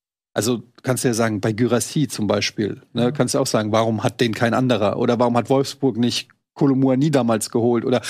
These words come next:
Speaker 1: also das kannst du ja immer sagen, wenn ein anderer Verein irgendwelche Topspieler holt,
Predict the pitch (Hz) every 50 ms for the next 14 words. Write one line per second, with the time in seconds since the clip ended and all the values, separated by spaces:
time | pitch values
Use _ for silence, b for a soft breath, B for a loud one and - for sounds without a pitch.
0 | B B B B 131 139 135 - 208 202 - 202 190 226 226 196 202 185 170 160
1 | 135 - 196 208 208 196 - - 185 - 151 170 180 190 196 - B B B B
2 | B B B _ _ _ _ - 160 165 156 - 156 - - 208 - - - -
3 | - 139 127 120 117 107 123 123 131 156 165 - - -